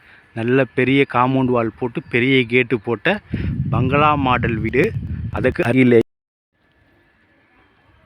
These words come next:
ஆ, வாடிக்கையாளர்களே, இருபத்தி ஏழு அடி அகலம், நாற்பத்தி ஏழு அடி நீளம். இந்த மாதிரி சைஸ் கிடைப்பது அரிது.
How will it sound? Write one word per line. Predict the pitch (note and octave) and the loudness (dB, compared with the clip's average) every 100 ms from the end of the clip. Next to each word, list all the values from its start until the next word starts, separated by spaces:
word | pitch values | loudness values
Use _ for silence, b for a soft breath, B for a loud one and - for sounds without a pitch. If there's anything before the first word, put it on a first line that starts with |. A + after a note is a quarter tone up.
| _ - - - - | _ -20 -20 -14 0
ஆ, | B2 | 2
வாடிக்கையாளர்களே, | A#2 A#2+ B2 A#2+ B2+ A#2 A#2 C#3 F#3 G3 - _ _ _ _ _ - _ - _ - _ - - - - - B B B | 4 2 2 2 2 2 2 4 4 2 -10 _ _ _ _ _ -20 _ -20 _ -20 _ -20 -18 -16 -16 -16 B B B
இருபத்தி | A#2 A#2+ D#3 D3+ _ D#3 | 0 6 6 6 _ 2
ஏழு | A#2+ C3 D3 C#3 | 6 6 6 4
அடி | C3 | 4
அகலம், | A2+ A#2 A#2+ F3 D3+ A2 | 4 4 2 2 2 2
நாற்பத்தி | A2 C3+ D3 C3+ - C3 | 2 2 0 -2 2 2
ஏழு | A2+ B2 C3+ B2+ | 6 6 6 4
அடி | A#2+ A#2 | 4 4
நீளம். | A2+ A2+ A2+ E3 G3+ - B B _ A2+ | 4 2 2 0 -2 -10 B B _ -6
இந்த | A#2+ B2+ C3 C3+ | -2 0 2 2
மாதிரி | B2+ B2+ B2 C#3 F3+ D3+ | 2 2 2 2 2 2
சைஸ் | - C3+ C#3 - | 0 0 -2 -6
கிடைப்பது | - A#2+ B2+ - A2+ | 0 0 2 2 2
அரிது. | G#2+ A2+ A2+ C3+ G3+ | 4 2 4 6 6